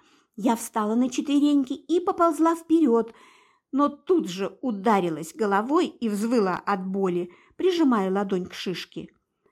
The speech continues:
Стена оказалась гораздо ближе, чем можно было предположить.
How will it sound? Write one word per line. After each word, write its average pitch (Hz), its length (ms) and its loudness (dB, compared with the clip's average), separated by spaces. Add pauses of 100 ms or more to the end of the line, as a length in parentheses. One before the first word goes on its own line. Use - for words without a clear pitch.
(140)
Стена 370 520 4
оказалась 190 580 -2
гораздо 269 460 0
ближе, 220 640 -2 (260)
чем 254 180 -2
можно 190 320 -2
было 185 260 0
предположить. 220 960 -6